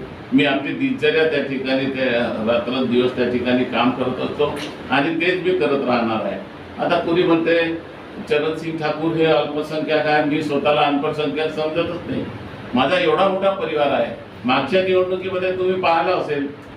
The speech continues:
ब्याऐंशी हजार मतदार बांधवांनी माझ्या पाठीशी त्या ठिकाणी मतदान करून मला त्या ठिकाणी दाखवून दिलं सगळ्यांना की मी अल्पसंख्याक नाही आहे, मी बहुसंख्याक आहे.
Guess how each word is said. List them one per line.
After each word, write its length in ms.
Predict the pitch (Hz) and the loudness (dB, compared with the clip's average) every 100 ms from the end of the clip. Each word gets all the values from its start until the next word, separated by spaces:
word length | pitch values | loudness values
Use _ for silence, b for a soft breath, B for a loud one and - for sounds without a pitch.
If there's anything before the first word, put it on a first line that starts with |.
| - 113 | -10 0
ब्याऐंशी 480 | 143 147 - - 214 | 2 2 -2 0 2
हजार 460 | 160 139 180 196 | 2 2 2 2
मतदार 380 | 170 160 156 160 | 0 -4 0 0
बांधवांनी 500 | 143 139 143 143 147 | 0 0 0 0 0
माझ्या 300 | 139 135 143 | 2 2 0
पाठीशी 760 | - 123 - 135 135 139 127 - - - 143 | 0 -2 0 -4 0 0 0 -2 -10 -10 0
त्या 100 | 139 | 0
ठिकाणी 380 | 143 143 143 147 | 0 -2 0 2
मतदान 440 | 139 120 143 143 | 2 2 0 0
करून 360 | 143 139 135 - - - - - | 0 2 2 0 -6 -12 -14 -2
मला 200 | 139 170 | 0 2
त्या 320 | 185 180 175 | 2 2 0
ठिकाणी 280 | 165 180 190 | 0 2 2
दाखवून 440 | - - - - | 2 0 0 0
दिलं 260 | 208 208 202 | 4 4 2
सगळ्यांना 560 | 165 160 151 147 127 - - - - | 0 0 0 0 -2 -4 -12 -14 -8
की 80 | 147 | -2
मी 220 | 147 170 | 2 4
अल्पसंख्याक 840 | 165 - - - 165 143 156 160 | 2 0 -4 -6 -4 -2 0 0
नाही 220 | 139 131 131 | 2 2 2
आहे, 140 | 131 | 2
मी 80 | 135 | 2
बहुसंख्याक 680 | 131 151 185 185 180 160 | 2 4 4 4 2 -2
आहे. 220 | - - | -6 -8